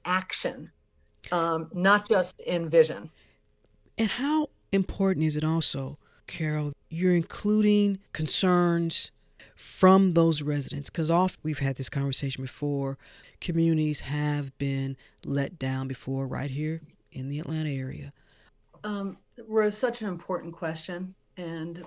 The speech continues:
Speaker 1: while I don't think we're perfect at this by any stretch of the imagination, we're working to become better. I think the solution there is in this idea of a community quarterback organization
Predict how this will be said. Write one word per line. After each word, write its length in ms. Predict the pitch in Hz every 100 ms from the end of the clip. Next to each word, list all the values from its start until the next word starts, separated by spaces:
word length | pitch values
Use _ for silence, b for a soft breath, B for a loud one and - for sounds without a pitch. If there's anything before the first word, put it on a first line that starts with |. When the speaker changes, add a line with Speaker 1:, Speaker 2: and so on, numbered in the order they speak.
| -
Speaker 1:
while 200 | 175 170
I 80 | 165
don't 320 | 170 180 - _ _ _ _ -
think 180 | 185
we're 100 | 170
perfect 500 | 147 - 196 185 160
at 100 | 160
this 180 | 156 151
by 140 | - 147
any 220 | 170 180
stretch 340 | - 175 160
of 60 | 160
the 80 | 160
imagination, 720 | 160 156 156 151 156 156 156
we're 160 | 151
working 560 | 147 165 160 180 165 160
to 120 | -
become 360 | 156 156 160 147
better. 360 | 151 160 170 B B B B
I 60 | 156
think 320 | - 262 269
the 80 | 262
solution 840 | - 202 175 175 190 - 185 165
there 480 | 160 156 151 151 151 _ b b b _
is 340 | 208 214 202 196
in 180 | 185
this 200 | 180 185
idea 400 | 180 175 170 170
of 80 | 170
a 80 | 165
community 480 | - 180 175 170 170
quarterback 640 | - 180 165 165 151 147
organization 1040 | - 165 151 151 147 143 147 147 151 139